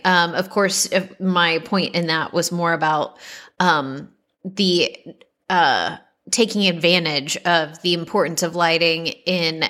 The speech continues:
the m-, modern times and the things that we've all lived through these past couple years, and really focusing on marketing lighting to general consumers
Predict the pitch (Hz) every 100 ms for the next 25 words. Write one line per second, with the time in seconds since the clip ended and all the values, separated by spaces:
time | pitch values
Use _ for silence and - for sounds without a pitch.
0 | - 170 175 165 139 131 151 190 190 -
1 | 190 196 190 185 180 185 175 165 165 165
2 | 160 165 160 160 156 160 202 190 196 180
3 | 180 165 165 170 165 165 - 180 175 160
4 | 165 156 - - _ - - 170 151 -
5 | 175 175 165 165 156 160 - - - -
6 | - 202 202 202 208 190 190 190 185 185
7 | 180 190 175 170 175 170 160 160 160 -
8 | - - _ 175 190 208 208 202 196 185
9 | 165 165 165 - _ - 180 175 170 165
10 | 156 156 160 - 190 180 165 160 151 _
11 | 175 190 175 170 165 - 170 - 196 180
12 | 151 131 170 -